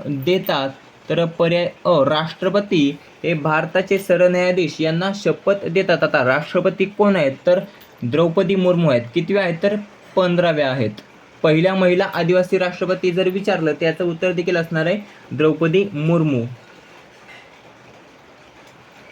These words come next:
महाराष्ट्राचे राज्यपाल कोण आहेत? रमेश बैस. पंतप्रधान आहेत नरेंद्र मोदी. कितव्यांदा निवड झाली आहे? तर तिसऱ्यांदा निवड झाली आहे. पंच्याहत्तरावा प्रश्न आहे, भारतीय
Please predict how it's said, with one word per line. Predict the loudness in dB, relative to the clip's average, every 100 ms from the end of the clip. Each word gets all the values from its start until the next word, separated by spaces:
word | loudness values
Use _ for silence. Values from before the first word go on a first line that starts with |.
| -6
महाराष्ट्राचे | -2 0 0 0 -2 0 0
राज्यपाल | 0 0 0 0 0
कोण | 0
आहेत? | 0 -2
रमेश | 0 2 2 -2 -2
बैस. | -2 -2
पंतप्रधान | -2 -2 0 2 0 0
आहेत | 0 0 0
नरेंद्र | 0 0 0 0
मोदी. | 0 -2
कितव्यांदा | -4 -2 -2 0
निवड | 0 0 0
झाली | 0 0
आहे? | -2
तर | -6
तिसऱ्यांदा | -6 -6 -4 -2 0
निवड | 0 0 0
झाली | 0 0
आहे. | -2 -4 -8 -14 -20 -20 -20 -20 -20 -20 -20 -20 -20 -20 -20 -20 -20 -20 -20 -20 -4
पंच्याहत्तरावा | 2 2 2 2 0 0
प्रश्न | -2 -2 0
आहे, | 0 0 -2 -8 -16 -20 -10
भारतीय | -6 -4 -2 0 0 2 2 2